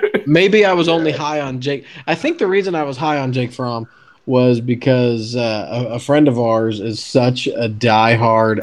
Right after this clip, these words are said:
Speaker 2: Alabama fan that I would pick any S E C rival of Alabama's quarter-, uh, of Alabama, whoever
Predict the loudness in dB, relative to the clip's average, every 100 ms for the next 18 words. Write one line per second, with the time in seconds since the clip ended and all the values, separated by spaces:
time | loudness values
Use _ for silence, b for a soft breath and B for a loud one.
0 | -2 0 0 0 -2 0 0 0 0 2
1 | 0 -4 B B -2 2 4 4 4 2
2 | 2 2 -2 -16 b b _ _ 0 4
3 | 6 6 4 0 B _ -2 0 2 2
4 | 2 2 2 2 2 2 0 0 0 0
5 | 0 -2 -4 -4 -6 -6 -4 -4 -8 -10
6 | -8 -4 -2 2 2 2 0 0 0 -4
7 | b b b -14 -6 2 4 6 4 2